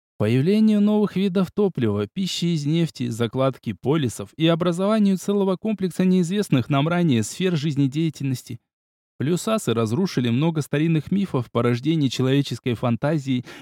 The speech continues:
или результатов сговора верхов. Первым делом Баламир бил по наиболее важным аспектам, имеющим реальное значение. Например, по принципу распределения материальных благ из расчета на душу населения. Он заставлял власти раскрывать истинное положение дел.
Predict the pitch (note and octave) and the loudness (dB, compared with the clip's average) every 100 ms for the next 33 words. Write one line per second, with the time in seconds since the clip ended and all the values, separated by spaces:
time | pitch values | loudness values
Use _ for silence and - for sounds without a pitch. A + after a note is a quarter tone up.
0 | - F#3+ G#3 G3 G3+ G#3 G#3 C#3+ A#2 F3 | -6 -2 0 0 0 -2 0 0 0 0
1 | E3+ D#3+ D#3 D3+ F3+ E3 - _ _ _ | 2 2 0 -2 -4 -6 -10 _ _ _
2 | _ _ G3+ G3+ G3 F3+ A3 F3 G#2+ A#2+ | _ _ 0 4 2 2 2 2 2 2
3 | C#3 D#3 G#3 F3+ A#2 G3 F3 A2+ A#2 A#2+ | 4 4 4 2 0 -2 2 2 4 4
4 | A#2 E3+ D3 A2 A#2 A#2 A#2+ A#2+ A2+ - | 2 4 4 6 4 4 2 2 0 -4
5 | A2+ - F#2+ G2 - - B2+ G#2+ A2+ D3 | -6 -6 -12 -14 -18 -16 -6 0 2 2
6 | D3 - A#2+ G#2+ A2+ C3 A#2+ A2+ G#2 G#2+ | 2 0 0 0 2 2 2 0 0 -4
7 | - G#2 G2 F#2+ - _ _ - D3 F#3 | -2 -4 -4 -8 -16 _ _ -2 0 2
8 | G3+ A3 F#3+ E3 G#3+ G3+ F3 E3 D#3+ - | 2 2 2 2 0 0 -2 0 -2 -2
9 | E3+ F3+ G3+ F#3+ D3+ D3 E3 E3+ E3 C#3+ | -4 0 2 2 2 0 0 0 2 2
10 | C#3+ F3 - A2 A#2 B2 F#3 E3+ A2+ G#2+ | 0 -2 0 0 0 0 0 0 0 0
11 | C#3+ - C3 B2 - A#2+ C#3 A#2 F#2+ G#2 | -4 -2 -2 0 -2 -2 0 -2 -4 -10
12 | - _ _ - G3 F#3 F#3+ G3 G3 G#3 | -18 _ _ 0 0 2 0 0 2 2
13 | F#3+ F3+ F3+ - E3 D#3+ F3 F3+ F#3+ - | 2 0 0 0 -2 -2 -2 0 0 -2
14 | F3 - E3 D#3+ C#3+ C#3+ C#3+ C#3+ D#3+ C3+ | -6 0 2 2 2 0 0 2 2 2
15 | B2+ B2 C#3+ | 0 0 0